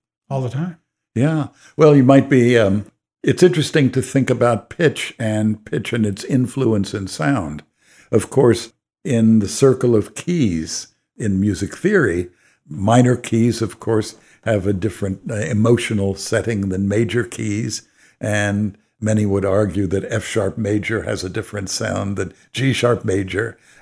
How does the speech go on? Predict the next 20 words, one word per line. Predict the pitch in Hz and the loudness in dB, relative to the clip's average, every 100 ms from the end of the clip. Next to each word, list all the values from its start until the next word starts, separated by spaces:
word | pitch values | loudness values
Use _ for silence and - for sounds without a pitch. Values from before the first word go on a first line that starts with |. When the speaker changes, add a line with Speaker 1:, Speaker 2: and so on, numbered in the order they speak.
| - | -4
Speaker 2:
and, | 110 113 | -2 -2
and | 123 113 | -2 -2
so | - 117 110 | 2 4 4
on | 104 104 | 2 -2
and, | 95 - | -8 -8
and | 113 107 | -6 -4
so | 123 113 | -4 -4
forth. | 135 135 - _ - _ | -4 -10 -12 _ -20 _
But | 123 117 107 | 4 6 4
in | - 139 | 0 2
the | 123 | 2
seventeenth | - 160 196 - 104 95 | 2 2 2 0 -8 -6
century, | - 107 - 127 139 _ _ _ _ - | -6 -6 -4 -4 -6 _ _ _ _ -16
tuning | - - 196 214 147 107 | -6 2 4 6 4 0
was | 113 120 | 0 -2
a | |
real | 117 151 156 | -2 0 0
problem. | 156 _ - 180 147 78 65 65 _ _ _ _ _ _ _ _ | -2 _ -8 -6 -4 -6 -10 -16 _ _ _ _ _ _ _ _
Most | 123 127 139 160 156 - | 4 8 8 8 6 0
instruments | 135 110 - 113 101 107 - | -4 -4 -4 -4 -4 -6 -10